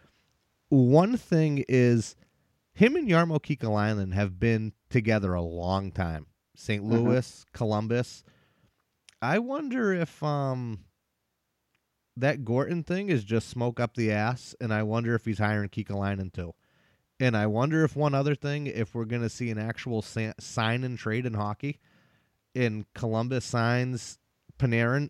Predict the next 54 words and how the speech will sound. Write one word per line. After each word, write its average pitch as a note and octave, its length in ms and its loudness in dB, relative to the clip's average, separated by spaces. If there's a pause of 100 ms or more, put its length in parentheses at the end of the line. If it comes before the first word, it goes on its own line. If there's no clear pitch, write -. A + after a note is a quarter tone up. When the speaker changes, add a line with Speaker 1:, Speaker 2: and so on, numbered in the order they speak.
(120)
Speaker 1:
and G2+ 160 0
sends G#2+ 240 6
him G2 100 0
to - 80 -2
New G#2 80 4
York. E2+ 360 2 (1080)
I, A#2 60 4
I, A2+ 380 2
I A#2+ 40 6
would A2+ 240 0
not G#2+ 240 2
be A#2+ 140 0
surprised. G2 640 -2 (100)
Uh, G#2 300 2
I A2 280 0
legitimately B2 720 2
think B2+ 400 -2
there A#2+ 200 0
will A#2 140 -2
be G#2+ 160 0
a F#2+ 60 0
sign A2+ 320 -2
and C3+ 120 -4
trade, C3 440 0 (560)
and A2+ 180 2
Artemi A#2+ 540 -2
Panarin B2+ 520 0
will G#2+ 140 0
probably A2 260 0
be A2 100 -2
the G2 100 -2
first B2+ 360 -2
one C3 160 -4
who's A2+ 160 2
ever A#2 200 0
done B2+ 240 0
it, D3+ 120 -4 (460)
and A#2 120 -4
he A#2 100 4
will G2+ 140 4
go A2+ 220 2
to C#3 80 2
New C#3 100 -2
York C3 360 0
locked G2+ 440 -2
up, B2 320 -4
and A2 100 -4
he A2 120 0
will A2+ 120 0
play A2+ 220 0
there A2 180 0
for G#2 160 -2
J F#2+ 200 -2
D. D#2+ 180 -8